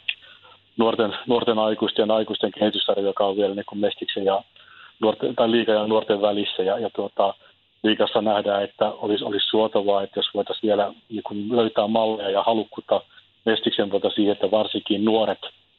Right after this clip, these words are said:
nuoret pelaajat, jotka ei suoraan pysty nousemaan liiga-, liigarosteriin, eikä välttämättä edes pysty kaikki nuoret pelaamaan missään tapauksessa koko kautta läpi, että löytyisi mahdollisuus ainakin näitä nuorempia pelaajia sinne jonnekin kahteenkymmeneen, kahteenkymmentäkahteen ikävuoteen voisi siirtää,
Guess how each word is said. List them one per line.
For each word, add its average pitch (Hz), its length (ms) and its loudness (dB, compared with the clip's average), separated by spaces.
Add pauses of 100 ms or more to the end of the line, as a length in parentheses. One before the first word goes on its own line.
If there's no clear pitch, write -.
(420)
nuoret 127 380 2
pelaajat, 110 320 0
jotka 117 360 2
ei 104 60 2
suoraan 110 380 2
pysty - 200 -10
nousemaan 107 400 0
liiga-, 110 380 2
liigarosteriin, 104 680 0
eikä 113 160 -2
välttämättä 135 360 0
edes 123 140 -4
pysty - 260 -6 (200)
kaikki - 260 -2
nuoret 123 220 0
pelaamaan 120 320 2
missään 120 240 0
tapauksessa 113 400 -2
koko 110 200 0
kautta 110 300 0
läpi, 110 220 2
että - 240 0 (520)
löytyisi 113 240 2
mahdollisuus 123 340 0
ainakin 123 340 2
näitä 113 220 2
nuorempia 117 520 2
pelaajia 101 440 2
sinne 101 220 -4
jonnekin 104 460 -4 (300)
kahteenkymmeneen, 101 760 -2
kahteenkymmentäkahteen 104 840 -2
ikävuoteen 98 540 -2
voisi 101 180 0
siirtää, 104 360 -2